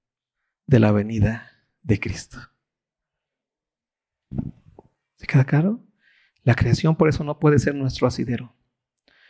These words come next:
La creación, tu cuerpo no puede ser tu esperanza. Tu comida no es lo mejor que tienes.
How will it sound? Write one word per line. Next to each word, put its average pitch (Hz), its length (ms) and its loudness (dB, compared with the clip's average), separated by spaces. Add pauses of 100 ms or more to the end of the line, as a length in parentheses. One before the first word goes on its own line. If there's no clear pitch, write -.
(160)
La 123 140 2
creación, - 340 0
tu 147 140 4
cuerpo 156 340 2
no 147 160 -4
puede 135 180 6
ser - 160 0
tu 147 120 0
esperanza. - 760 -4 (3000)
Tu - 140 2
comida 131 440 2
no 120 140 0
es 113 120 -2
lo 131 100 2
mejor 113 280 -4
que - 120 -8
tienes. 120 720 -12